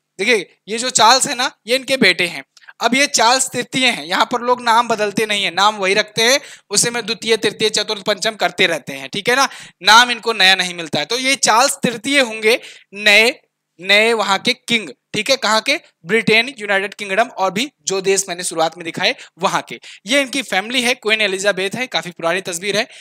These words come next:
इनकी फैमिली है। इनकी फैमिली स्ट्रक्चर को समझते हैं, इनके एक दो पीढ़ी आगे, अ, पीछे जाते हैं और एक दो पीढ़ी नीचे तक जाएंगे।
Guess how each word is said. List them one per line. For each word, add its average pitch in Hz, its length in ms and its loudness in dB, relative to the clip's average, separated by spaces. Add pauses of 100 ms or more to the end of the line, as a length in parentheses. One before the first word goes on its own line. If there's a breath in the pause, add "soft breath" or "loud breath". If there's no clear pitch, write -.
(120)
इनकी 240 220 -4
फैमिली 175 360 -4
है। 120 120 -14 (320)
इनकी 254 180 -4
फैमिली 269 380 0
स्ट्रक्चर 233 380 0
को 226 120 -4
समझते 143 340 -6
हैं, 120 100 -18 (760)
इनके 202 200 -6 (200)
एक 185 100 -4
दो 214 120 -4
पीढ़ी 214 280 0
आगे, 202 200 6
अ, 226 60 -8 (120)
पीछे 208 520 0
जाते 240 220 4
हैं 254 80 -2
और 262 160 -2
एक 220 140 0
दो 214 100 -2
पीढ़ी 226 380 -2
नीचे 220 260 -4
तक 156 140 -6
जाएंगे। 139 380 -8